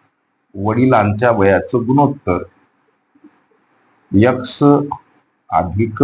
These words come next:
बारा समोर मुलाच्या वयाचं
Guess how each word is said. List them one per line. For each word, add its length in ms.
बारा 480
समोर 580
मुलाच्या 800
वयाचं 680